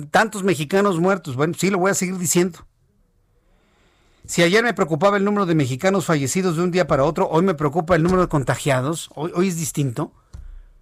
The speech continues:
Hoy tenemos siete mil trescientos setenta y un mexicanos más con contagios de covid. ¿Dónde está la curva plana? ¿Dónde? Que me lo diga el,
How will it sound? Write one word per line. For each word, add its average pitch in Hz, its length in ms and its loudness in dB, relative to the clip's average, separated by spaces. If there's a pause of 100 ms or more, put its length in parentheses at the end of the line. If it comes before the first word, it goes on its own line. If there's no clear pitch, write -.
(440)
Hoy 185 180 4
tenemos 208 400 0
siete 208 520 2
mil 254 260 2
trescientos 214 420 0
setenta 170 360 0
y 165 100 0
un 220 120 0
mexicanos 196 600 0
más 190 200 2
con 185 160 -2
contagios 156 500 -4
de 151 100 -4
covid. 143 260 -4
¿Dónde 175 280 0
está 190 220 -2
la 180 120 -6
curva 180 360 -4
plana? 185 340 -4
¿Dónde? 170 540 0 (960)
Que 151 180 2
me 147 180 2
lo 147 140 2
diga 202 380 2
el, 127 420 -4